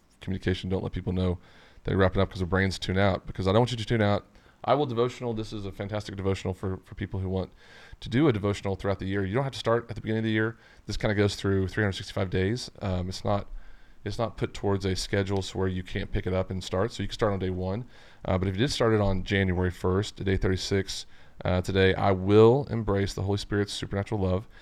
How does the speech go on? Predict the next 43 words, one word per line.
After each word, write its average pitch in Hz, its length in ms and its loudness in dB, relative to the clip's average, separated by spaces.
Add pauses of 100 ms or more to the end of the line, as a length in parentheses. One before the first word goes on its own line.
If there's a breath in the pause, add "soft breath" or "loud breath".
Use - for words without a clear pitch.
(220 loud breath)
It 101 100 -2
talks 98 240 2
through, 95 480 0
um, 90 400 -4
the - 80 -8
Holy 95 120 0
Spirit's 98 320 -2
supernatural 98 380 -4
love, 95 380 2
gives 98 200 -2
you 92 220 0 (300 loud breath)
just 107 160 0
a 101 40 4
brief, 107 520 2 (360 soft breath)
uh, 90 360 -2
word 98 280 0
about 110 280 0
that, 110 360 2
a 98 60 -6
prayer, 107 500 2 (480 soft breath)
and 92 440 2
the 101 180 0
ability 104 380 6
to - 120 -10
ask 95 180 -4
some 95 80 -10
questions 92 480 -6
in 87 60 -8
your 90 100 -8
relationship. 90 640 -10
Very 127 220 4
healthy. 95 400 0 (320 loud breath)
If 98 140 -6
you 101 100 0
had 107 140 0
time, 98 400 0
we, 101 180 -4 (160)
we 101 100 -8
sort - 280 -6
of 87 60 -10
talk 90 180 2 (540)
a 95 40 -8
lot. 90 260 -6